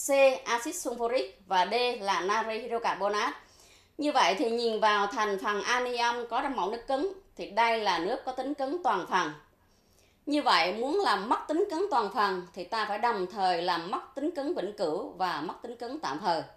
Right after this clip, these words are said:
Cho nên đáp án đúng ở đây là A. Natri carbonate.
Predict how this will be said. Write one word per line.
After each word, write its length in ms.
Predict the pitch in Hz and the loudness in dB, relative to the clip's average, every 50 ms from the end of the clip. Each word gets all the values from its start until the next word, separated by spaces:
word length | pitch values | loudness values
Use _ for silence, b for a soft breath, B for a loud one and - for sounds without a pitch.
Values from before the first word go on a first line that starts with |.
| b b b b b b b b b | b b b b b b b b b
Cho 100 | - 214 | -2 -2
nên 240 | 220 220 214 214 208 | 0 2 0 2 2
đáp 100 | 220 240 | 2 0
án 200 | - 220 254 240 | 0 -2 -4 -4
đúng 180 | 240 277 294 | -4 -4 -2
ở 60 | 240 220 | -2 -2
đây 260 | 208 202 190 190 196 | -2 0 -2 -2 -2
là 300 | 185 180 165 151 151 151 - _ | -2 -4 -4 -4 -6 -10 -14 _
A. 340 | - 190 208 208 202 202 196 185 170 | -4 -2 -2 0 -2 -2 -6 -10 -12
Natri 480 | - 190 196 196 190 190 - 208 196 | -10 -6 -6 -6 -6 -6 -8 -8 -8
carbonate. 600 | 196 196 175 151 - 165 165 180 190 190 233 - | -6 -6 -8 -8 -6 -6 -6 -4 -2 -4 -4 -6